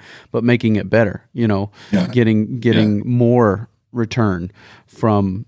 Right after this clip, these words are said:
Speaker 1: the resources because of management. And there are people who are doing it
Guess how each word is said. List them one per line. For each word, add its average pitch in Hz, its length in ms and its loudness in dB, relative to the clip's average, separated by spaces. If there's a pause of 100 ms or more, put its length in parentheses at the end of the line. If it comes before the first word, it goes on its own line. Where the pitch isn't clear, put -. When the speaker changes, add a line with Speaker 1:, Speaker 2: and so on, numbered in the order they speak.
Speaker 1:
the 117 140 -6
resources 101 720 -6
because 101 720 -4
of 98 340 -2
management. 107 560 -4
And 110 140 -2
there 113 120 2
are 117 80 2
people 135 340 0
who 120 100 2
are 104 80 2
doing 110 280 -2
it 69 160 -10